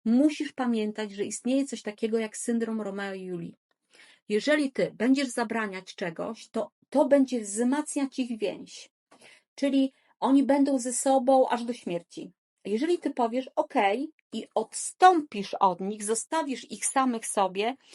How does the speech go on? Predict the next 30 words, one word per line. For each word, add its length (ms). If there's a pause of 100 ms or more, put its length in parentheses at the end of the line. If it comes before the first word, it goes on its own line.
(280)
to 120
prawdopodobnie 1200
to, 140
co 160
się 180
stanie, 760 (840)
to 100
będzie 340
to, 220
że 120
oni 180
w 100
którymś 320
momencie 480
dojdą 600
do 100
wniosku, 400
że 120
nie 120
chcą 180
być 180
ze 100
sobą. 440 (420)
Bo 120
w 120
tym 260
wieku 320
to 100
jest 240
naturalne. 880